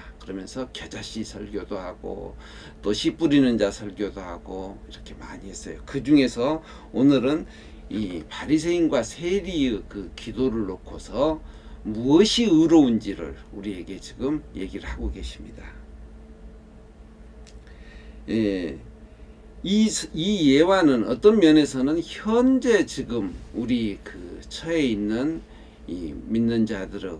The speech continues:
그 상황과도 같은 예화일 거라고 생각이 됩니다. 사실 이 바리새인의 기도는 너무나 완벽한, 어떤,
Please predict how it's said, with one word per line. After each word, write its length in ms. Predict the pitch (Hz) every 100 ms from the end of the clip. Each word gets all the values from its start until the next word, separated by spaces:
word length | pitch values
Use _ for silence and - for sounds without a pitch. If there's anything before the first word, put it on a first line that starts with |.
| -
그 320 | - - 80 80
상황과도 840 | - - 135 113 107 78 - 127
같은 760 | - - - - 156 123 131 117 - - -
예화일 560 | 117 123 120 98 92
거라고 340 | - 85 95 151
생각이 440 | 139 143 127 98
됩니다. 500 | 95 82 82 76 73 - - - - - - - -
사실 720 | - 208 233 226 160 110 92 - -
이 160 | 127 120
바리새인의 720 | - 135 190 240 247 226 165
기도는 760 | - 135 160 170 117 117 113 - -
너무나 480 | - 127 170 226 226
완벽한, 1000 | 180 - - 143 156 165 - 208 208 202 - - - - - - - -
어떤, 500 | 147 175 156 127